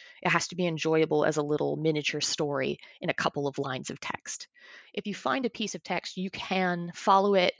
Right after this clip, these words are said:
to the next bit chronologically, or the piece of it that came previously chronologically.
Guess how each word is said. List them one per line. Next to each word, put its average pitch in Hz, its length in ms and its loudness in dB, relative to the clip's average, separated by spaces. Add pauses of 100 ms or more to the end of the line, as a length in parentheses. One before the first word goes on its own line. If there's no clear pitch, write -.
(520)
to - 120 -6
the 196 80 4
next 180 320 4
bit 160 200 -4
chronologically, 151 840 -6
or 202 320 2
the 165 80 -6
piece - 280 -8
of 156 80 -4
it - 100 -6
that - 140 -6
came 156 320 -14
previously 170 680 -6
chronologically. - 840 -10